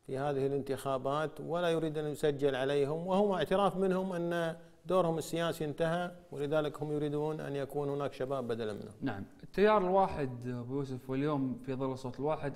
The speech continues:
Speaker 2: أصبح فيه من سيشارك ومن سيقاطع، فأصبحت هناك خلافات في التيار الواحد نفسه. هل تعتقد بأن هذا سيؤثر أيضًا على المشهد السياسي، وبأن التيارات ستعيد صفوفها واختيار المنتسبين إليها؟
Speaker 1: لا، هو ال-، ال-، الجو العام هو المشاركة،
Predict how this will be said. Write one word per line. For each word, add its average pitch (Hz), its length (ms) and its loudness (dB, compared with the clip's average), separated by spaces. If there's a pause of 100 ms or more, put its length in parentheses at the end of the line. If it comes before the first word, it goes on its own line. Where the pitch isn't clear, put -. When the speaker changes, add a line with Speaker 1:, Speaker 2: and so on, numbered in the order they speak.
Speaker 2:
أصبح 139 300 -6
فيه 151 420 -4 (440)
من 135 160 0
سيشارك 170 760 2
ومن 170 180 -2
سيقاطع، 135 640 -2
فأصبحت 151 500 -6
هناك 170 220 -4
خلافات 135 580 -2
في - 140 -12
التيار 175 360 2
الواحد 135 340 0
نفسه. 107 280 -6 (420)
هل 143 60 -6
تعتقد 147 460 -2
بأن 139 180 0
هذا 139 220 -2
سيؤثر 131 520 -2
أيضًا 131 220 -4
على 120 120 -4
المشهد 123 280 -4
السياسي، 139 440 -2
وبأن 131 360 -2
التيارات 139 720 -2 (380)
ستعيد 139 580 -2
صفوفها 135 580 -4
واختيار 135 540 -4
المنتسبين 127 560 -6
إليها؟ 127 300 -6
Speaker 1:
لا، 151 160 -4
هو 202 160 0
ال-، 196 280 0
ال-، 151 400 -4
الجو 190 320 4
العام 190 540 -2
هو 185 260 -2
المشاركة، 156 680 -6